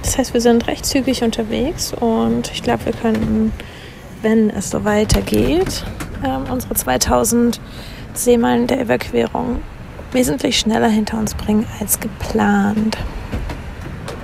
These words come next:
Ja, mir geht es heute nicht ganz so gut. Ähm, ich hab ziemliche Kopfschmerzen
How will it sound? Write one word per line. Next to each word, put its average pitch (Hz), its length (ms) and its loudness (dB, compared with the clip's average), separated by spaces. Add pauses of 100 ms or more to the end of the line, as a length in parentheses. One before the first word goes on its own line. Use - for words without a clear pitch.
(300)
Ja, - 160 -6
mir 208 160 10
geht 220 140 2
es - 160 4
heute 214 360 4 (560)
nicht 220 260 2
ganz 226 220 2
so 220 80 -6
gut. 269 320 2 (680)
Ähm, 220 680 4 (200)
ich - 160 -6
hab 220 80 -2 (280)
ziemliche 220 640 4
Kopfschmerzen 233 1000 2